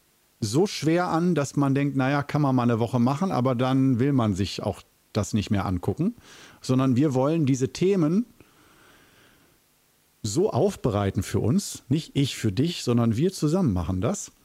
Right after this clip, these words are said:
dass das Spaß macht, dass es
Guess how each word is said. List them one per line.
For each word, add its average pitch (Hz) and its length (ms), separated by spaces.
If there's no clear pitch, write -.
dass 123 180
das 156 160
Spaß 208 460
macht, - 440
dass 120 140
es - 240